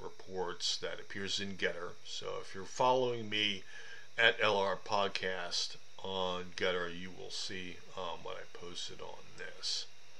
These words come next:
So we'll start out by this, 'cause this caught my eye. Um, the headline says, or the byline says, um, the ta-, or, you know, the headline says,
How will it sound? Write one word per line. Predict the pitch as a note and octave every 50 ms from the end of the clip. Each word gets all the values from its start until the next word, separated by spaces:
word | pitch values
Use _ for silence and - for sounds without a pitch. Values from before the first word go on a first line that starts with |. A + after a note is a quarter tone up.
| - - - - - - -
So | - - - A#2 G#2+ G#2 G#2 G2+ G2+
we'll | A#2+ C#3+ D3
start | C#3+ - - - C#3 B2 A#2+ A#2
out | A#2 A2+ A2+ A2+ A#2 - - - - - - - -
by | - A#2
this, | A#2 A2+ A2 -
'cause | - C#3 B2+ C3
this | D#3 F#3+ F#3 - -
caught | - - - - D3+ C#3+ D3 - - D3
my | A#2+ A#2 A2+ A2+
eye. | A2+ A2+ A2 A2 G#2+ G#2 G#2 G#2 G#2 G2+ F#2+ - - - - - - - - - - - - - - - - - - - - - - - - - - - - - - - -
Um, | A2+ A2+ A#2 A2+ G#2+ G#2+ G#2+
the | - C3
headline | A2+ - G3 G#3 F#3 D#3+ C3 A#2+ A#2 A2+ G#2+ G#2 G#2 G2+ G2
says, | - - - B2+ A2+ G#2+ G#2 G2+ G2
or | G2+ G2
the | F#2 F2+
byline | - A2 A2 G#2+ G#2 G2 F#2+ F#2
says, | - - F#2+ F2+ F2 - - - - - - - - - - - - - -
um, | - G#2+ G2 - G2 G2 G2 F#2+ F#2+ G2 G2 G2+ G2+ G2+ G2 - - - - - - - - - -
the | - F#2+
ta-, | - - B2 A2+ G#2+ G2+ - -
or, | G2+ F#2 F2+ - - - - - - -
you | G2
know, | F2 - - - -
the | - - F#2 - - - - - - - - -
headline | - G2+ F#2 F#2 F2 F2 F2+ F#2
says, | - - - G2 F#2 F2+ F2+ F2+ - -